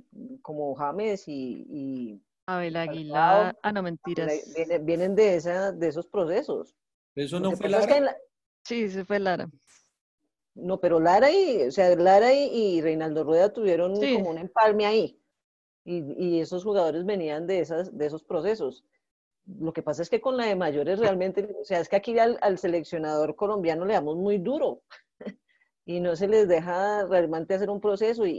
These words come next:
Speaker 1: y, pues, lógica-, lógicamente, eh, ellos tampoco se paran en la raya con, con la federación, pues, por obvias razones <laughs>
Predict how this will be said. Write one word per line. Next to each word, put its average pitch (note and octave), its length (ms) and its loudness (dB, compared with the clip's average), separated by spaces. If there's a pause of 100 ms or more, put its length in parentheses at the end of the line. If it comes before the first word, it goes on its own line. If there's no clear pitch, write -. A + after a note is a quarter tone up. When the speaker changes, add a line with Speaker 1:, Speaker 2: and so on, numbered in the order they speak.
(100)
Speaker 1:
y, F#3 160 4
pues, D#3 200 -6
lógica-, E3+ 600 -4
lógicamente, G3+ 840 0 (400)
eh, E3+ 240 -2
ellos F#3+ 320 2
tampoco F#3+ 520 -2
se - 220 -2 (200)
paran F3+ 320 2
en A3 180 2
la E3 160 4
raya F3+ 540 2 (400)
con, C#3+ 540 -8
con D#3 240 -10
la D#3 100 0
federación, D3+ 560 -2
pues, - 240 -12 (480)
por E3 180 -2
obvias E3 240 2
razones F#3+ 600 -4
<laughs> - 160 -14